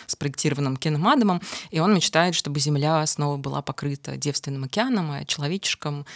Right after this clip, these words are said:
глупым на ней совершенно делать нечего. Ну и Курт Юргенс, но его там, кстати, в этом фильме его не так много, а, поэтому мне вот сложно здесь что-то про него добавить, но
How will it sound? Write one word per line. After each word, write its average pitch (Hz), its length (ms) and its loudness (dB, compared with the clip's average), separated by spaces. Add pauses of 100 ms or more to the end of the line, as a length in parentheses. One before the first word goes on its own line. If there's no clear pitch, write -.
(180)
глупым 151 520 -2
на 147 80 0
ней 160 260 2
совершенно 143 500 0
делать 143 160 -2 (180)
нечего. 147 400 -2 (280)
Ну 233 100 8
и 294 80 6
Курт - 320 4
Юргенс, 302 380 4
но 214 80 6
его 240 100 6
там, 277 180 6
кстати, 220 280 2
в 196 80 0
этом 247 180 2
фильме 202 400 4
его 180 160 2
не 190 120 6
так - 260 0
много, 202 560 2 (340)
а, 160 300 4
поэтому 180 720 4
мне 175 240 2
вот 214 140 2
сложно 175 440 4
здесь 139 220 0
что-то - 240 -4
про - 120 -2
него 151 140 0
добавить, 202 420 6
но 190 400 8